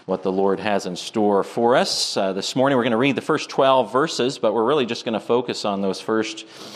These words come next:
uh, two verses, uh, of,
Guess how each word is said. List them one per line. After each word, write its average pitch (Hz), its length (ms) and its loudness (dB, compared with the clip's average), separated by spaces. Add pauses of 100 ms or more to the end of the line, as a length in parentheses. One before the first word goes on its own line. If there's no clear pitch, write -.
(240)
uh, 95 140 0
two 147 640 4
verses, 120 800 0
uh, - 20 -12
of, 101 600 0